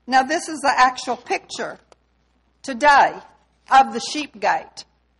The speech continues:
that we're talking about in the Bible. You could go and you could see that. Now, let's continue reading. Many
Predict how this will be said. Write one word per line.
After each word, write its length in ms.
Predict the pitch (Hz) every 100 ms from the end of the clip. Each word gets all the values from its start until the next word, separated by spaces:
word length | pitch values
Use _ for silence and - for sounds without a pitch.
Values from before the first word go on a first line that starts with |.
| -
that 180 | 233
we're 160 | 254 285
talking 540 | 285 285 294 294 269
about 400 | 240 226 247 254
in 160 | 254 240
the 80 | 226
Bible. 640 | 233 262 277 226 202 202 _ _ _ _ _
You 160 | 214 240
could 220 | 240 208
go 420 | 240 247 202 226 - -
and 140 | 202
you 80 | 220
could 180 | - 190 -
see 180 | 285 277
that. 460 | 202 139 - - - _ _ _ _
Now, 360 | 240 247 165 -
let's 180 | 202 -
continue 480 | 226 214 277 262 247
reading. 460 | 262 247 185 190
Many 300 | 254 339 381